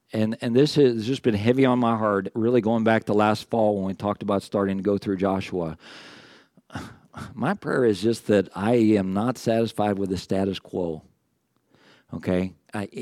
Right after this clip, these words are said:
I think it hit me one day 'cause somebody asked me, "Hey, how's church going?" And my answer was, "Eh, pretty good." You know, it is. It's pretty good.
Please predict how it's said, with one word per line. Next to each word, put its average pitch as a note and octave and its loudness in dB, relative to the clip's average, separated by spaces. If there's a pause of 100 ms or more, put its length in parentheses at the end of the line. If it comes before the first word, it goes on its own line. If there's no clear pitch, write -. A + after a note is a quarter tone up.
(120)
I A#2 0
think G3 0
it D3+ 2
hit D#3+ 0
me D#3 -4
one G#2+ 0
day G#2+ 6
'cause A2+ -2
somebody C#3 2
asked D3+ -2
me, G#2+ -2
"Hey, D3+ 4
how's F3 2
church - -2
going?" F#2 -4 (680)
And A2 0
my A2 4
answer D3+ 0
was, F3 -2 (120)
"Eh, G#4 0
pretty F#4+ 2
good." E4 2 (760)
You D3+ -2
know, A#2+ -2
it A#3 4
is. A3 2
It's G#3+ 2
pretty D#4+ -2
good. D#4 0